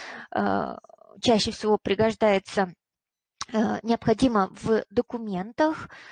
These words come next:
э, например, в договоре, да, о, о приеме на работу, э, сумма, которую вы будете получать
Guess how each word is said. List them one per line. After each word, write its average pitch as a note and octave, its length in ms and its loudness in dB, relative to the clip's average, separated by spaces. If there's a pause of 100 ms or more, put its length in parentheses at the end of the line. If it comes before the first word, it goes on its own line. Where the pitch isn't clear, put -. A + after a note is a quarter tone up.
(360)
э, D#3 240 -6
например, G#3+ 380 -2
в - 100 0
договоре, G#3 640 2
да, G3 340 2 (680)
о, F3+ 400 0 (240)
о F#3+ 100 -2
приеме G3 440 0
на F#3 140 0
работу, C#4+ 500 2 (400)
э, G3+ 180 2
сумма, G#3+ 420 0
которую G3+ 440 2
вы G3 160 0
будете F#3 500 -4 (480)
получать D4 520 0